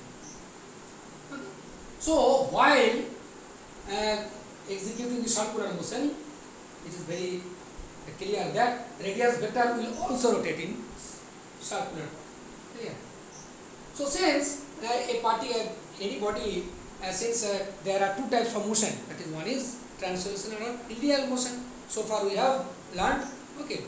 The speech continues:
so far we have learned about linear means the linear is after the what line, when motion takes place along a straight line, so that's why it is called linear. But here we will, uh, learn about some extra term, that is angular,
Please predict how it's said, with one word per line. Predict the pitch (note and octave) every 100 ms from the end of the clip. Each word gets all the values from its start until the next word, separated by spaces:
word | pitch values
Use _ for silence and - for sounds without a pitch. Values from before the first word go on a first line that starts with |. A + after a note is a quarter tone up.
| -
so | - G3
far | F#3 F3+
we | F#3
have | C4 - -
learned | A3 A#3+
about | A#3 A3 A3+ - - - - - - -
linear | F#3 C#4+ D#4+ D4+
means | F4 F#4 - F#3+
the | G#3+
linear | G#3+ C4+ D4 D4+ D4+
is | A#3 - -
after | F#3+ G3 B3 C4
the | A#3
what | G3 G#3 F3+
line, | F3+ G3+ F3+ B2+ -
when | G3 C#4+ A#3
motion | - A#3 -
takes | F#3 -
place | A3+ A#3+ - F3
along | F#3+
a | A#3+
straight | - A3+ A#3 G#3+
line, | D#3+ -
so | -
that's | F3+ G3
why | -
it |
is | -
called | A3+ - - -
linear. | A3 E4 C#4 - - - - - - - - - -
But | G3
here | - C4+ E4 C#4+ C4+
we | C#4+
will, | C4
uh, | G3 F3+ F3+
learn | B3
about | A3+ A3+
some | B3 A#3
extra | A3+ - G#3
term, | F#3 F3
that | F#3
is | F#3 -
angular, | F#3+ F#3+ F#3 E3